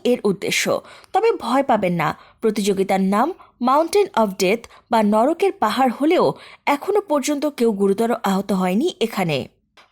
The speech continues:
প্রতিযোগীদের সংখ্যা সর্বোচ্চ সাতশো রাখা হয় এবং সাতটি আলাদা আলাদা দলে বিভক্ত করা হয়। নারী এবং শিশুদের জন্য থাকে আলাদা ট্রেইল। এমনিভাবে পুরুষ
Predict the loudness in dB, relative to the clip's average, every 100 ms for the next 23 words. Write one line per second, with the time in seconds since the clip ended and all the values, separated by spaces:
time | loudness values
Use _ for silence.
0 | -2 0 2 2 2 2 2 2 0 0
1 | -2 0 2 2 0 -2 0 0 0 0
2 | -2 0 -2 0 -2 -2 0 0 -2 -6
3 | -20 -4 0 0 0 0 -2 -2 0 0
4 | 0 0 0 0 0 0 0 0 2 2
5 | 0 -4 -2 -2 -4 -2 0 0 0 -2
6 | -2 -10 -20 -12 -2 0 2 0 0 -2
7 | -2 -2 -4 -2 -2 -2 -2 -2 -4 -6
8 | -6 -8 -8 -20 _ -2 0 2 0 0
9 | 0 -2 -6 -18 -12 -4 -2 0 -2 -2
10 | -2 -2 -2 0 2